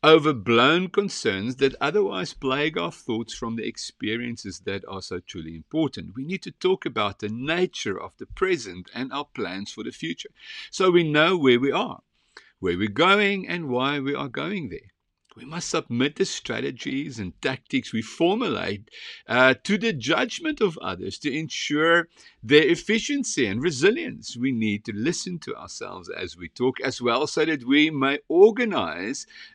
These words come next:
our otherwise, uh, inchoate body reactions, motivations, and emotions into something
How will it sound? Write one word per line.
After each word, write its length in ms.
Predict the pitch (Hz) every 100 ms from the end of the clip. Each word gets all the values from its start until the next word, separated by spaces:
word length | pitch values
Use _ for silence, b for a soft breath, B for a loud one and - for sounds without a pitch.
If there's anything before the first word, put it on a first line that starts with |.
| -
our 240 | 113 135 -
otherwise, 840 | 107 120 175 135 120 139 143 - - b b 110
uh, 160 | 110 -
inchoate 840 | 175 202 233 - 170 165 92 82 110 -
body 440 | 87 104 104 123
reactions, 760 | 127 147 185 208 - 220 147 107
motivations, 840 | 123 165 170 135 127 139 147 135
and 120 | 135 135
emotions 560 | 127 107 117 - 120 -
into 240 | 131 -
something 640 | 127 - 117 123 - 127